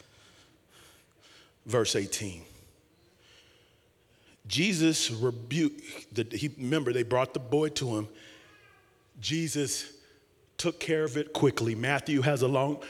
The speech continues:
or excuse me, Mark has a longer version of that. And he took care of it.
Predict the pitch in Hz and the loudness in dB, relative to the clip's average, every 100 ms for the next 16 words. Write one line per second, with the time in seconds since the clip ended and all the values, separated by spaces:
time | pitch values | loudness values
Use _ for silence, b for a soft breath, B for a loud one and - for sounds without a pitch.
0 | B 110 - 151 117 113 110 139 151 - | B -2 0 0 -2 -4 -2 0 0 2
1 | 135 117 110 131 151 147 143 151 117 107 | 0 2 0 2 2 2 4 2 2 -2
2 | 92 95 87 - - _ B B B B | -4 -6 -6 -10 -18 _ B B B B
3 | B B B B B B B 107 110 104 | B B B B B B B -4 -2 2
4 | 156 - 156 147 120 - 90 | 2 2 0 0 -2 -6 -12